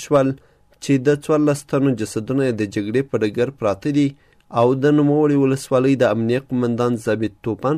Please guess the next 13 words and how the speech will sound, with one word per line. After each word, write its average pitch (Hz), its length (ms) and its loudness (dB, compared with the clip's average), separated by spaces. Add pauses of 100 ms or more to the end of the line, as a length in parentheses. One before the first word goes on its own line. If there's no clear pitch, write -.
په 147 140 -2
شمول 135 280 2 (460)
دولس 123 460 -2 (100)
تنه 107 200 -2 (100)
نور 107 200 0 (200)
ټپیان 143 380 -2 (120)
دي. 107 120 2 (500)
د - 20 0 (160)
جګړو 143 360 4
په 135 140 -2
ټول 143 140 2 (100)
جریان 127 320 2
کې 127 140 -2